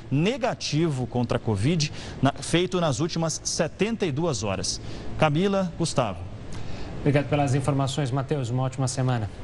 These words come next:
Speaker 2: Olha, o preço da gasolina tem preocupado cada dia mais quem precisa do carro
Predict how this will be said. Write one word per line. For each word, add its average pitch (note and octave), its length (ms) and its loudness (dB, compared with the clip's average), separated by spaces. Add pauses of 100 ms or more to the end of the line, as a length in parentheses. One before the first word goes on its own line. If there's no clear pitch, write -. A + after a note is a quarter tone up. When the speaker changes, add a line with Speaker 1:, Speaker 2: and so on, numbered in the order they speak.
(760)
Speaker 2:
Olha, D#3 100 8
o C#3+ 60 2
preço E3 200 2
da E3 60 4
gasolina D#3 460 0
tem E3 120 -4
preocupado F3+ 560 -2
cada G#3+ 300 2
dia C#3 180 0
mais C#3 380 0
quem F#3 140 2
precisa F#3 320 0
do F3 120 0
carro G3 520 -2